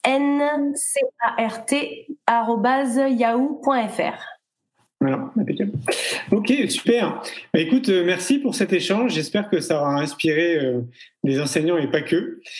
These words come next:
Speaker 2: et que ça aura rassuré peut-être aussi des parents de savoir qu'on a des enseignants merveilleux comme toi. Et je, je, je tiens à insister.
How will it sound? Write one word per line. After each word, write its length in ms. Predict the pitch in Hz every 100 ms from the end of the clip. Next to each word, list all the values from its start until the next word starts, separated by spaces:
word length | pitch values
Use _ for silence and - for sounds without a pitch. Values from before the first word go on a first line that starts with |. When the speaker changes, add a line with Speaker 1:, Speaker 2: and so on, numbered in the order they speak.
| - -
Speaker 2:
et 60 | 156
que 40 |
ça 140 | - 131
aura 200 | 131 131
rassuré 440 | 156 - 147 160
peut-être 300 | 160 160 156
aussi 180 | 135 160
des 120 | 143
parents 300 | 143 135 160
de 100 | 151
savoir 320 | 117 147 156 -
qu'on 120 | 135
a 60 | 127
des 200 | 131 131
enseignants 360 | 123 147 143
merveilleux 380 | 143 135 131 147
comme 160 | 143 127
toi. 260 | 156 170 - - - 160
Et 100 | 135
je, 380 | 131 147 226
je, 300 | 147 151 247
je 180 | 170 139
tiens 340 | 123 - 196 170
à 20 |
insister. 680 | 143 156 - 180 208 202